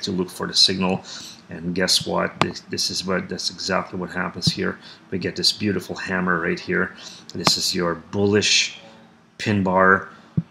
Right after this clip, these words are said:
that got us into trade again and took us all the way to forty-five dollars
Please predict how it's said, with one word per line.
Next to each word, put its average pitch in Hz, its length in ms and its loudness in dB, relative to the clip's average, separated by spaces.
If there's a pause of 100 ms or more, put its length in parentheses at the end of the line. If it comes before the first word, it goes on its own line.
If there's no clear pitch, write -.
(140)
that 87 220 -4 (360)
got 101 160 2
us - 180 2
into 107 320 -4
trade 92 300 -2
again 90 520 -2
and 87 260 -6
took 90 200 -6
us - 140 2
all 92 200 -2
the 87 80 4
way 85 180 -2
to 92 260 -4
forty-five 87 640 -2
dollars 87 720 4